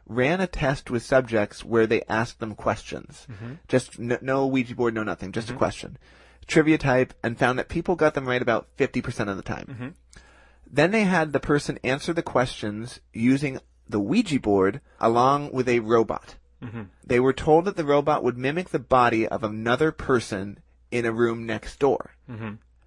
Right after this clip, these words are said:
Speaker 1: The robot, however, was not connected to another person and, in fact, would only mimic the person in the room.
Speaker 2: Mm-hmm.
Speaker 1: This was to prove that the person in the room was in control of the moving object,
Speaker 2: Mm-hmm.
Speaker 1: while the person thought that the robot was moving it.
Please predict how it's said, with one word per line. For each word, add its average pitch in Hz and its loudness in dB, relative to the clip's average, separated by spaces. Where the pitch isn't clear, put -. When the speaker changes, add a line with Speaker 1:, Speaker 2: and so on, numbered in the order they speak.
Speaker 1:
The 127 2
robot, 160 8
however, 135 2
was 117 0
not 175 0
connected 120 -4
to 127 -4
another 110 0
person 110 -4
and, 104 -10
in 113 -6
fact, 135 0
would 127 -8
only 127 -6
mimic 165 -4
the 127 -4
person 143 -2
in 113 -8
the 113 -6
room. 113 0
Speaker 2:
Mm-hmm. 104 -14
Speaker 1:
This 165 2
was 208 0
to 180 -10
prove 143 4
that 139 -2
the 120 -8
person - 0
in 143 -4
the 160 0
room 120 -2
was 113 -4
in 123 -6
control 143 0
of 131 -2
the 131 -8
moving 117 -2
object, 95 -4
Speaker 2:
Mm-hmm. 117 -12
Speaker 1:
while 117 2
the 113 0
person 127 -2
thought 107 2
that - -16
the 113 -6
robot 117 4
was - -8
moving 92 -6
it. - -14